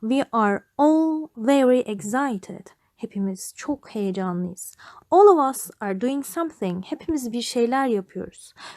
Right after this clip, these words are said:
"We are helping each other." Birbirimize yardım ediyoruz.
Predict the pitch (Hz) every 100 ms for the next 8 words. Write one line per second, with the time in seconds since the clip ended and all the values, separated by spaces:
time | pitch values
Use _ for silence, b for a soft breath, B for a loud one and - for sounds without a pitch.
0 | B 208 220 - 226 214 - 294 302 311
1 | 311 294 - 277 254 262 254 220 190 208
2 | 202 220 208 202 196 190 262 247 262 254
3 | 247